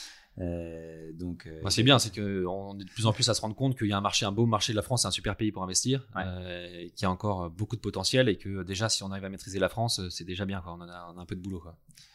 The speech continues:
Speaker 1: On parlait de Delphine, euh, de, t-, tu t'es en contact avec de, beaucoup d'entrepreneurs, euh, déjà ça fait pa-, plaisir de parler avec un entrepreneur, euh, immobilier parce qu'il n'y en a pas assez, on le dit, mais même si j'ai l'impression qu'il y a, il y en a quand même de plus en
Speaker 2: Mm.
Speaker 1: plus. Tu, tu, euh, tu échanges régulièrement avec d'autres entrepreneurs qui ont monté leur boîte après en même temps que toi ou,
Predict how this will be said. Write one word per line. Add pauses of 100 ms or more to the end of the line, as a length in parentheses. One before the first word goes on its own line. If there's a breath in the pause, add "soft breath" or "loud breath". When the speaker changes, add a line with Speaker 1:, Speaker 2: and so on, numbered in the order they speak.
(200 loud breath)
Speaker 1:
On
parlait
de
Delphine,
euh,
de, (140)
t-,
tu
t'es
en
contact
avec
de,
beaucoup
d'entrepreneurs,
euh,
déjà
ça
fait (160)
pa-,
plaisir
de
parler
avec
un
entrepreneur,
euh,
immobilier
parce
qu'il
n'y
en
a
pas
assez,
on
le
dit,
mais
même
si
j'ai
l'impression
qu'il
y
a,
il
y
en
a
quand
même
de
plus
en
Speaker 2:
Mm.
Speaker 1:
plus. (280 soft breath)
Tu, (100)
tu,
euh,
tu
échanges
régulièrement
avec
d'autres
entrepreneurs
qui
ont
monté
leur
boîte
après
en
même
temps
que
toi
ou,